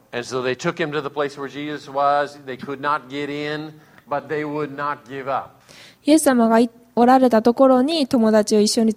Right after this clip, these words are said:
Speaker 1: 連れてったんですけれども、中に入れなかった。それでも諦めなかった。
Speaker 2: And then they decided to put超pressure on Jesus.
Speaker 1: そしてスーパープレッシャーをイエス様にあ-、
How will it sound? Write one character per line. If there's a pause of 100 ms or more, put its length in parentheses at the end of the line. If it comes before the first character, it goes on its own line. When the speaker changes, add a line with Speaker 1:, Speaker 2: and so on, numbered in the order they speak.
Speaker 1:
連
れ
て
っ
た
ん
で
す
け
れ
ど
も、 (320)
中
に
入
れ
な
か
っ (140)
た。
そ
れ
で
も
諦
め
な
か
っ
た。
Speaker 2:
And
then
they
decided
to
put (300)
超
pressure
on
Jesus. (280)
Speaker 1:
そ
し
て
ス
ー
パ
ー
プ
レ
ッ
シ
ャ
ー
を
イ
エ
ス
様
に (720)
あ-、